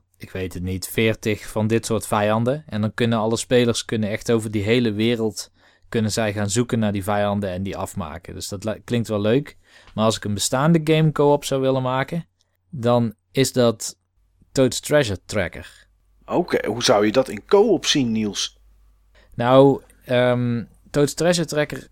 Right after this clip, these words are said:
Speaker 1: ben ik aan het spelen, maar heel langzaam. Want ik vind het wel grappig, maar niet echt heel boeiend. Alleen als je eenmaal episode één hebt uitgespeeld en episode twee komt,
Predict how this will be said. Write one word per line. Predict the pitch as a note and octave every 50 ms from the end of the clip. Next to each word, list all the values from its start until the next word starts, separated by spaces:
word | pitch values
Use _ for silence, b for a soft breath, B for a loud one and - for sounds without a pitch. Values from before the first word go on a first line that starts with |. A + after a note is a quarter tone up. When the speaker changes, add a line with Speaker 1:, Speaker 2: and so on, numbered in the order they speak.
| _ _
Speaker 1:
ben | E3+ A#2+ C3 C3+ D3
ik | C#3+ C3+ - - - _ -
aan | - A#2+
het | A#2+ A2
spelen, | - - - A#2+ A2+ B2+ C3+ C#3+ C#3+
maar | C#3 A#2+ G#2
heel | G#2 A2 A2+ A2
langzaam. | G#2 G2 G2+ G#2+ A#2 - - B2 A2+ A#2+ B2+ C#3 C#3+ D3 - -
Want | - G2+ G2+ - _ _
ik | - - - - -
vind | - - A#2 A2
het | A2 A2 - - - G2+ F#2+
wel | F#2+ G#2 G#2+ G#2+ A2 G#2+ G#2+ G2+
grappig, | F#2+ - - G#2+ G#2+ A2 - - A#2 G#2 - -
maar | G#2 G2+
niet | G#2+ A2+ G#2 -
echt | G#2+ G#2+ - -
heel | - A2 G#2 G2
boeiend. | G2 G2+ G#2+ A2+ C3 C3+ - B2+ - _ b b b b b b b b b
Alleen | b A#2+ A2+ A#2+ A#2+ A#2+ A#2 A#2 A#2 -
als | - B2+ C3 - -
je | C3+ -
eenmaal | - B2+ C3 C3 B2 A#2+ A#2 A2+ -
episode | A#2+ B2 A#2+ A#2 - - A2+ A2 A2
één | - - D3+ D#3
hebt | C3+ A#2 - -
uitgespeeld | A#2 C3 D3 - - D3+ - - C#3 C3+ C#3+ E3+ F3 -
en | - - A#2+ A2+
episode | G#2+ A#2+ A#2 - - - G#2+ G#2+ G#2 G2+ -
twee | - C3+ D3 D3+ D3+ C#3
komt, | - F#2 F#2 G#2+ C#3+ E3 - - -